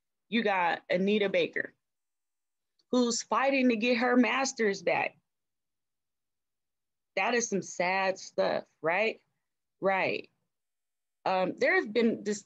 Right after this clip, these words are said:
this issue with tons of artists, and that is why N F Ts can actually help prevent this,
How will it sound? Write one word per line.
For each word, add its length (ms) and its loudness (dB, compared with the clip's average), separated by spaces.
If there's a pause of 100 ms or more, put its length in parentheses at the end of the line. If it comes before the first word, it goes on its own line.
this 180 -6
issue 300 -4
with 160 0
tons 420 -2
of 140 -6
artists, 540 -2 (340)
and 300 0
that 240 0
is 200 2
why 380 0
N 160 -2
F 160 -4
Ts 420 -10
can 220 -6
actually 460 -2
help 340 0
prevent 480 -2
this, 380 -2